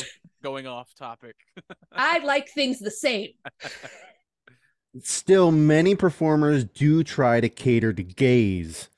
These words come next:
Speaker 1: Straight, straight
Speaker 3: 'Cause they have
Speaker 1: artists
Speaker 3: money.
Speaker 1: like
Speaker 3: They have money.
Speaker 2: Right.
Speaker 1: Yeah.
Speaker 3: Of
Speaker 2: God
Speaker 3: course they do.
Speaker 2: forbid.
Speaker 3: They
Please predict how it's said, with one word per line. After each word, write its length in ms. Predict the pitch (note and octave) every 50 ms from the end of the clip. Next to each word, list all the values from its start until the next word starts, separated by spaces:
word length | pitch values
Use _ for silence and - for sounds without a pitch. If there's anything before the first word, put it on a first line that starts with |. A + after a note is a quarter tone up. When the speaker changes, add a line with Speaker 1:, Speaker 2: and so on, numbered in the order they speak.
| _ _ _ _ _ _ - B2 - _ _ _ _ _
Speaker 1:
Straight, 640 | - - - - - - C3+ D3+ D#3+ E3 E3+ - _ _ _ _ -
straight 400 | C3+ - - - E3+ E3+ F3 F3
Speaker 3:
'Cause 80 | - C#3
they 60 | B2+
have 40 | C3+ - D#3+
Speaker 1:
artists 220 | E3 D#3+ B3+ F#3
Speaker 3:
money. 140 | C3 B2+ B2
Speaker 1:
like 80 | A2 - _ _ _
Speaker 3:
They 100 | C4 C4
have 160 | C#4+ E4 -
money. 300 | C4+ E4 F#4 - E3 - D3 B2 A#2+ - - -
Speaker 2:
Right. 240 | - A3+ G3+ D#3+ C#3
Speaker 1:
Yeah. 220 | C3 B2+ A#2 G#2
Speaker 3:
Of 60 | -
Speaker 2:
God 120 | - - -
Speaker 3:
course 120 | A3+ A3+
they 80 | - -
do. 80 | - E3
Speaker 2:
forbid. 160 | E3+ F3 -
Speaker 3:
They 60 | -